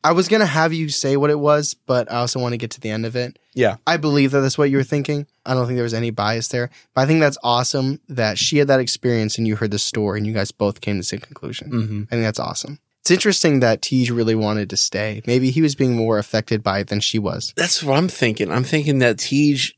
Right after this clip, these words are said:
Speaker 2: got this eff-, more of an effect.
Speaker 1: Mm-hmm.
Speaker 2: I wonder if he would have got out. What would have happened?
Speaker 1: I wonder how much they've talked about this personally,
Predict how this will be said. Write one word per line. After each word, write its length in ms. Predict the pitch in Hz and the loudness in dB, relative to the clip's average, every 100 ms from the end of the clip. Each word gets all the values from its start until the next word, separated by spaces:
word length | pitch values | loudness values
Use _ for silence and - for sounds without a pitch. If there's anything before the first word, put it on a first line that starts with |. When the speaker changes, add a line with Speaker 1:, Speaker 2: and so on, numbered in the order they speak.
| _ _ _ | _ _ _
Speaker 2:
got 200 | 127 127 | -2 -2
this 180 | 117 113 | 0 -2
eff-, 180 | 117 - | -4 -4
more 280 | 147 131 127 | 0 2 4
of 80 | 123 | 4
an 120 | 120 | 2
effect. 680 | 110 - - 123 - - - _ - | -2 -2 -2 -2 -6 -8 -10 _ -6
Speaker 1:
Mm-hmm. 300 | 123 117 120 | -4 0 2
Speaker 2:
I 40 | |
wonder 140 | 135 180 | 4 2
if 100 | 180 | 0
he 60 | 143 | -2
would 100 | 127 | -2
have 60 | |
got 160 | 110 107 | -2 -4
out. 280 | 110 110 - _ _ _ | -2 -4 -8 _ _ _
What 180 | 120 113 | 0 2
would 100 | 104 | 2
have 100 | 104 | 2
happened? 360 | 101 98 95 - _ _ _ _ _ _ _ _ _ | -2 -4 -10 -14 _ _ _ _ _ _ _ _ _
Speaker 1:
I 80 | 147 | 2
wonder 300 | 170 233 233 | 2 2 2
how 120 | 196 | 2
much 260 | 190 165 - | 2 0 2
they've 260 | 139 135 | 2 2
talked 320 | - 135 131 - | 0 0 0 0
about 260 | 151 156 - | 0 0 0
this 200 | 160 - | -4 -4
personally, 840 | - 127 127 - 165 165 175 196 | -6 -2 -2 0 0 2 0 -4